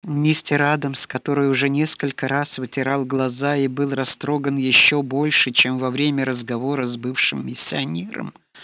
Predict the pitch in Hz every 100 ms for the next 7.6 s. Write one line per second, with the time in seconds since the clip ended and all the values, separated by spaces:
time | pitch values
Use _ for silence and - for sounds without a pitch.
0 | - - - 156 156 139 135 - 139 143
1 | 139 - 147 139 143 135 - 151 - 143
2 | 139 139 139 127 131 - _ _ _ _
3 | _ 170 196 247 240 269 202 175 147 131
4 | 135 143 - _ _ - 254 240 202 240
5 | 240 - 262 247 214 180 165 156 170 180
6 | 175 - - 156 143 - 143 143 139 135
7 | 143 147 135 139 -